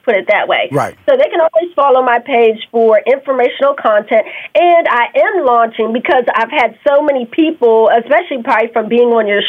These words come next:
Speaker 1: show, that were asking not just about finance, you know, about taxes, but when are we gonna start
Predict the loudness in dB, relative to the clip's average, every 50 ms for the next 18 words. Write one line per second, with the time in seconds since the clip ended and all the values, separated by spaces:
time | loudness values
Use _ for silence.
0 | 0 0 0 2 2 0 0 -2 -6 -18 -18 -4 -2 0 0 2 0 -2 -2 -2
1 | -2 -2 -2 -4 -4 -2 -2 0 0 0 0 0 0 -2 0 0 -2 -2 0 -2
2 | -4 0 2 0 2 0 -2 -4 _ -4 -2 0 2 2 4 4 4 2 2 -2
3 | -6 -6 -4 -2 2 2 2 2 2 0 -2 -2 -4 -4 -4 -2 -2 -2 -2 -6
4 | -10 -10 -4 -2 -2 0 2 2 2 2 2 0 0 0 0 2 0 0 -2 -2
5 | -4 -2 0 0 0